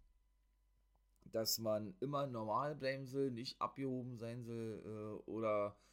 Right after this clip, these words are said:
ja, auf die anderen negativ herabschauen soll und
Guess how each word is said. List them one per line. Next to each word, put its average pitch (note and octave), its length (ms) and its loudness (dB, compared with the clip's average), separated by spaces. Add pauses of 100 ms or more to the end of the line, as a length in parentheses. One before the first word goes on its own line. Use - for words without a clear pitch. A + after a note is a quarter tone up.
(420)
ja, G2+ 280 -2
auf - 180 -4
die G2+ 160 -4
anderen G#2+ 520 -4
negativ A2+ 600 -4
herabschauen A#2+ 920 0
soll A#2 320 0 (800)
und D3+ 400 8